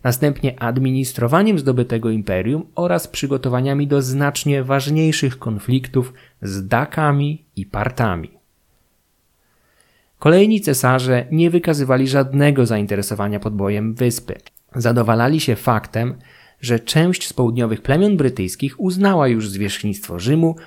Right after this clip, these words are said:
jakkolwiek iluzoryczne by ono w rzeczywistości nie było. Początkiem lat czterdziestych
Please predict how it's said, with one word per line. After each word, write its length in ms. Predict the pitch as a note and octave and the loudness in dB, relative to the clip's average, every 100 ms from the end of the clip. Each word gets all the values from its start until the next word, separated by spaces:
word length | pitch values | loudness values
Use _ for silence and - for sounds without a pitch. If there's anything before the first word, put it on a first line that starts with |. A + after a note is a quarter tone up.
| - | -8
jakkolwiek 580 | F3+ - - C3 C3+ C3 | -8 -4 -2 0 0 0
iluzoryczne 640 | C#3+ C#3 B2+ A2 G2+ A2 | 0 2 2 0 -2 -4
by 140 | A2+ A2+ | -2 -2
ono 160 | G#2 | -4
w 40 | G#2+ | -4
rzeczywistości 600 | B2 B2+ A#2+ E2 - E2+ | -2 -2 -4 -8 -10 -6
nie 120 | A2 | 0
było. 380 | B2+ C#3 G2+ - _ _ - - - - | 4 4 2 -4 _ _ -20 -20 -20 -10
Początkiem 480 | A#2+ F3+ G#3 F#3 D3 | 0 0 2 2 2
lat 240 | C3+ - | 0 -2
czterdziestych 880 | - A#2+ G#2 A2+ B2 A#2+ - B2+ | -6 -4 -2 2 2 2 -2 -2